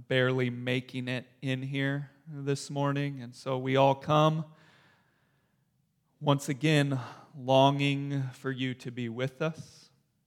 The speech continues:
Lord, we entrust ourselves to you, especially right now through your living word, that Holy Spirit, you would take it, that you would be the wonderful counselor that you are and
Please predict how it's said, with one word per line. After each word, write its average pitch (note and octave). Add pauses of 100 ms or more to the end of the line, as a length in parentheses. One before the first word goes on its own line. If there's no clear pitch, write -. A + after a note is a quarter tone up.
(1120)
Lord, C3+
we C3+
entrust D3
ourselves D3
to D3
you, D3
especially C3+
right C3
now C3+
through B2+ (340)
your C3
living C3+
word, C#3+
that B2+
Holy C#3+
Spirit, C#3
you C3+
would B2+ (160)
take D#3+
it, F#3+ (1300)
that C3+
you C3+
would C3+
be C#3+
the C#3
wonderful D3
counselor D#3
that C#3
you C3
are C#3
and B2